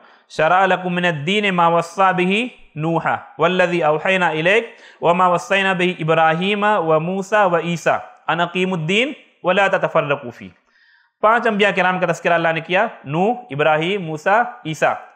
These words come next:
और फिर मोहम्मद सल्लल्लाहु अलैहि वसल्लम, कि हमने इन तमाम की जानिब वही की कि अन अकीमुद्दीन, दीन को कायम करो, दीन पर कायम रहो, वला ततफर्रकू फी, और इसमें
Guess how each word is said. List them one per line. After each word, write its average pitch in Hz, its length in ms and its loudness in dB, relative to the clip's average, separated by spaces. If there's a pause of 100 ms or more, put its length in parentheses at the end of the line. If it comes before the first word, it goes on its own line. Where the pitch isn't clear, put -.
(140)
और 233 400 0
फिर 170 100 -6
मोहम्मद 175 300 -2
सल्लल्लाहु 160 320 0
अलैहि 151 120 0
वसल्लम, 135 280 -6 (540)
कि 202 40 -2
हमने 233 280 0
इन 214 180 -6
तमाम 214 360 0
की 226 100 -4
जानिब 208 320 0
वही 208 180 0
की 220 180 -4 (300)
कि 165 100 -8
अन 196 240 -2
अकीमुद्दीन, 180 800 -2 (320)
दीन 208 280 -4
को 233 160 2
कायम 196 300 0
करो, 110 200 -4 (880)
दीन 208 320 -2
पर 247 200 0
कायम 202 300 2
रहो, 127 320 -2
वला 180 240 4
ततफर्रकू 185 720 2 (240)
फी, 156 200 -6 (360)
और 160 160 2
इसमें 190 340 -4